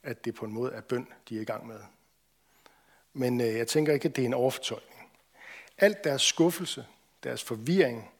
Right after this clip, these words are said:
deres tvivl, deres frygt, det kommer bare op til overfladen. Og det kommer op til overfladen til Jesus. Og det er vel kristen bøn. Og Jesus, han går med dem.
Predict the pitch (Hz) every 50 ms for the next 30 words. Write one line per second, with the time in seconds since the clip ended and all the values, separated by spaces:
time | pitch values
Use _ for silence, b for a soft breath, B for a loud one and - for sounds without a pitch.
0 | _ _ _ _ - 113 113 110 - - - - 180 170 151 127 - - - 117
1 | 117 - - - 139 139 139 - - - - b b b b b b b b b
2 | b b b b - 143 - - 127 123 113 - 127 127 120 123 123 - - 113
3 | 117 120 117 - 120 117 113 117 113 - _ _ _ _ _ _ _ _ _ _
4 | _ _ _ _ _ _ _ _ _ _ _ _ _ _ - 127 120 - 110 117
5 | 120 127 - - 131 120 131 139 - - 110 107 110 113 110 - _ _ _ _
6 | _ - - 131 117 101 117 120 120 - - - - - - - _ _ _ _
7 | _ _ _ _ _ _ _ _ _ - 123 143 165 170 139 113 - 139 131 -
8 | - 127 117 - 127 113 - - _ _ _ _ _ _ _ _ _ _ _ _
9 | _ B B B B B B B B B B B B B B B B B B B
10 | B B B B B B B B - 151 147 202 226 - - 165 - - 175 175
11 | 170 - 196 196 185 139 113 107 127 139 147 175 - - 123 104